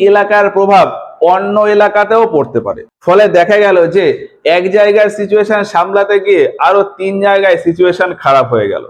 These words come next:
তাই এই রকম পরিস্থিতি যাতে না হয় বা এই রকম ঘটনা এড়াতে ইন্টারনেট বা টিভি সার্ভিস কিছু সময়ের জন্য বা কিছু দিনের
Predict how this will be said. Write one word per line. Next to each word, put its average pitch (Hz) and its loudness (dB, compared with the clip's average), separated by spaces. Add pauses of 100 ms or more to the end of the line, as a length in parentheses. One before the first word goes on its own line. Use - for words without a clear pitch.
(160)
তাই 202 4 (260)
এই 208 0
রকম 214 -2 (140)
পরিস্থিতি 190 -2
যাতে 208 0 (140)
না 170 2 (100)
হয় 202 2 (140)
বা 196 2 (140)
এই 202 4
রকম 208 -2 (200)
ঘটনা 196 0 (220)
এড়াতে 185 0 (600)
ইন্টারনেট 214 0
বা 208 4 (220)
টিভি 202 0
সার্ভিস 202 0 (140)
কিছু 196 0 (180)
সময়ের 190 0
জন্য 202 0 (140)
বা 196 2 (120)
কিছু 190 -2 (140)
দিনের 190 0